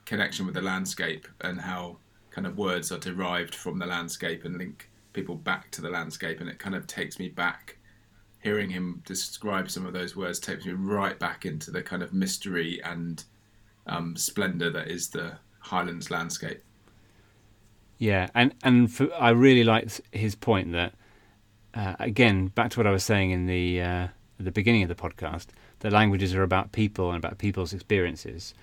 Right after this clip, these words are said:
Speaker 2: And so his point that there's so many geo-, uh, geographical and geological terms in Scots taken from Gaelic, because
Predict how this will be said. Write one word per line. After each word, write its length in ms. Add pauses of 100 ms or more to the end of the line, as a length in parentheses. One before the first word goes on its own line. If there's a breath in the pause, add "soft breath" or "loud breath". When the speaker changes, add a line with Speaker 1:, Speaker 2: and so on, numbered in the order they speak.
(280 soft breath)
Speaker 2:
And 120
so 140
his 160
point 360
that 140
there's 140
so 260
many 420 (680 soft breath)
geo-, 320 (540)
uh, 260
geographical 760
and 100
geological 500
terms 600
in 180
Scots 380
taken 260
from 160
Gaelic, 500 (280 soft breath)
because 460